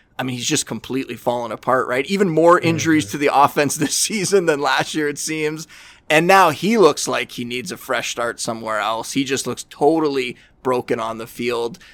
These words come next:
Speaker 1: But we could talk about him and, you know, what might happen to Wentz. We could talk about that in the offseason. Right now, we gotta decide whether Hurts can be a fantasy option this week and even over the next couple weeks here in the fantasy playoffs.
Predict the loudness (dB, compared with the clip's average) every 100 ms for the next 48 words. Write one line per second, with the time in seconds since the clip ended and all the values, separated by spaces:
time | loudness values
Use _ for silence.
0 | 4 6 6 2 6 8 8 6 6 4
1 | 4 4 4 0 -2 -12 -8 -4 4 4
2 | 6 0 2 4 4 4 0 0 0 -2
3 | -4 -6 4 6 6 0 2 2 2 0
4 | 0 0 -4 -10 -4 0 0 0 0 0
5 | -4 -12 _ _ -8 0 6 6 6 2
6 | 0 4 4 2 0 2 4 2 4 2
7 | 2 -2 -4 -2 -2 -2 -4 -6 -6 -6
8 | -6 -8 -6 0 0 0 -10 -4 -2 -2
9 | 0 -2 0 -4 -2 2 4 4 2 0
10 | -2 0 2 2 0 -2 -6 -4 0 0
11 | -2 -6 -6 -4 -8 -10 -4 -2 0 -2
12 | -4